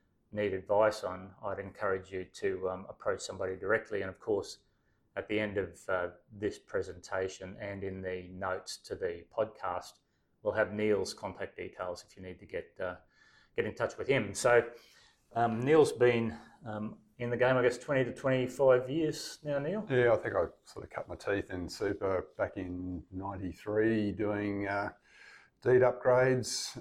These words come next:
Speaker 2: as we were then doing. Uh, sis had just come in, so, um, it's probably more than twenty-five years, but yeah, it's
Speaker 1: Yeah.
Speaker 2: long enough.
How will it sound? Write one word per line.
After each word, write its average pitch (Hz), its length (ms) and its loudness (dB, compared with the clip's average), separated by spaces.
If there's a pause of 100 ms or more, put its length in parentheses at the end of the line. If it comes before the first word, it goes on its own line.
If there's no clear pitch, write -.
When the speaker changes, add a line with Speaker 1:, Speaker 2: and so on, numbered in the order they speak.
Speaker 2:
as 110 160 -4
we 113 100 2
were 110 240 2
then 120 240 2
doing. 127 440 2
Uh, 110 320 0
sis - 260 -8
had 101 100 -12
just 107 240 -10
come 107 140 -6
in, 135 180 -6
so, 101 460 -6 (140)
um, 98 200 -14 (560)
it's 101 120 -20
probably 101 320 -2
more 110 180 2
than 113 120 0
twenty-five 107 520 2
years, 147 240 -2
but 104 220 -8
yeah, 101 60 -6
it's 95 200 -6 (100)
Speaker 1:
Yeah. 113 200 2
Speaker 2:
long 104 160 2
enough. 92 340 -6